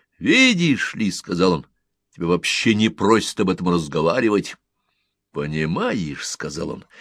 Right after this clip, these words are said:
видишь ли, — сказал он, — эти существа вовсе не набивались тебе в друзья. Ты не обязан их любить или понимать, или что-то о них говорить».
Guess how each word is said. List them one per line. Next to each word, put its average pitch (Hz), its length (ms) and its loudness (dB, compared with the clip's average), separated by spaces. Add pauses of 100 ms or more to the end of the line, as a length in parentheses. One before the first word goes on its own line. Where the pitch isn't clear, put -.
(260)
видишь 170 640 2
ли, — 92 160 4
сказал 78 440 -2
он, — 64 120 -12 (500)
эти 196 360 2
существа - 840 -4
вовсе 120 400 -2
не 123 160 -4
набивались 202 760 0
тебе 117 240 -2
в 90 60 -2
друзья. 76 420 -4 (580)
Ты 254 220 6
не 202 180 6
обязан 143 500 4
их 104 160 -2
любить 98 420 0 (240)
или 110 240 6
понимать, 92 640 2 (180)
или 101 220 2
что-то 98 420 2
о 80 60 2
них 80 240 -4
говорить». 80 640 -2